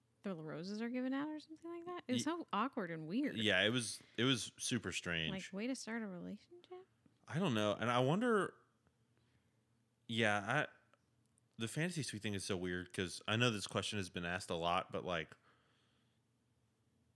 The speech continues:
Speaker 2: h-, are there days between, or is it, like, you're going from
Speaker 1: <laughs>
Speaker 2: one to the next? And if so, it's like
Speaker 1: Ew.
Speaker 2: that's kinda, it feels like that would be unsanitary.
Speaker 1: Ye-,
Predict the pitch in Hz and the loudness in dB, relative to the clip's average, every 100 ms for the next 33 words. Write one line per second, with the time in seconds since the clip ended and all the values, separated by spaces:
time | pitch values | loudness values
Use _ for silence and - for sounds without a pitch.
0 | _ _ _ _ - - _ _ _ - | _ _ _ _ -20 -20 _ _ _ -10
1 | - - - 104 143 147 110 101 120 123 | -8 -6 -4 0 2 2 2 4 2 2
2 | 113 - 104 95 110 123 123 _ _ - | -2 -2 0 0 0 -4 -8 _ _ -20
3 | - - - 101 98 107 - 104 98 - | -20 -18 -2 2 2 0 0 0 0 -2
4 | _ - 101 98 104 104 101 - 101 95 | _ -6 -4 2 2 2 0 0 0 2
5 | 98 104 104 101 87 85 82 78 - - | 2 2 2 0 0 0 -2 -4 -8 -14
6 | - _ _ _ - _ - 104 120 113 | -20 _ _ _ -20 _ -4 2 2 4
7 | 127 123 113 95 101 92 82 - _ 247 | 4 6 6 4 2 2 0 -14 _ -4
8 | 220 165 190 _ _ _ _ _ - 101 | -2 -4 -10 _ _ _ _ _ -2 -2
9 | 143 - 151 113 98 - - 110 - 143 | -2 0 2 2 -2 -2 2 2 4 6
10 | 156 151 - - 123 120 139 147 147 147 | 6 4 -2 -6 -4 0 2 2 2 2
11 | 151 - 156 160 156 160 160 165 160 - | 0 2 2 2 2 2 2 0 -4 -8
12 | 175 175 175 165 | -8 -6 -6 -6